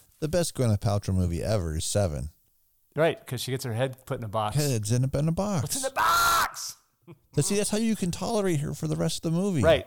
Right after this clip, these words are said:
Speaker 1: 'Cause you can just go, "Oh, 'cause I,
Speaker 2: You
Speaker 1: I know
Speaker 2: know
Speaker 1: where you're
Speaker 2: she,
Speaker 1: going."
Speaker 2: you know she's ending up in the box, totally.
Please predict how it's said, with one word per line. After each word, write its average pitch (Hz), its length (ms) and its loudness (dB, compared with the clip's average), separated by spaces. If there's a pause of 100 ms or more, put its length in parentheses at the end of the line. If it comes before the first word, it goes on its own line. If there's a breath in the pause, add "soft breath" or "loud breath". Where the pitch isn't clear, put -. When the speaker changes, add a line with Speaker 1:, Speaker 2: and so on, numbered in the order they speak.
Speaker 1:
'Cause 135 160 2
you 147 60 0
can 147 80 -2
just 147 160 0
go, 117 280 2
"Oh, 90 340 2
'cause 82 120 -2
I, 107 100 4
Speaker 2:
You 123 60 2 (160)
Speaker 1:
I 123 100 2
know 170 120 6
Speaker 2:
know 160 40 6
Speaker 1:
where 139 80 6
you're 156 120 4
Speaker 2:
she, 151 60 -2
Speaker 1:
going." 127 280 4
Speaker 2:
you 123 40 6
know 120 60 4
she's 127 220 -6
ending 123 180 -2
up - 100 -8
in 123 80 -6
the 110 60 -6
box, 120 380 -4
totally. 110 500 -6